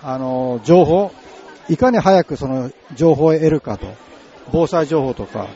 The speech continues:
あの、そういったのもね、インターネットが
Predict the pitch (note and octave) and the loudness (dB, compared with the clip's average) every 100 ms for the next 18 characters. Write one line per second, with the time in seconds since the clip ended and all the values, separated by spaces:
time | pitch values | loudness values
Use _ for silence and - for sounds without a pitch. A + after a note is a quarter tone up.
0 | - - - - - - - B2 A#2+ A#2 | -20 -20 -20 -20 -20 -20 -12 -10 -8 -8
1 | A#2 - A#3 A#3+ A#3+ A#3+ F3+ C3+ B2 - | -8 -2 -2 2 0 2 0 0 -2 -6
2 | - - - F#3+ A3+ C4 C4+ - - F#3 | -20 -20 -12 -6 2 4 4 2 0 2
3 | D3+ C#3 C3 B2 | 4 2 2 -2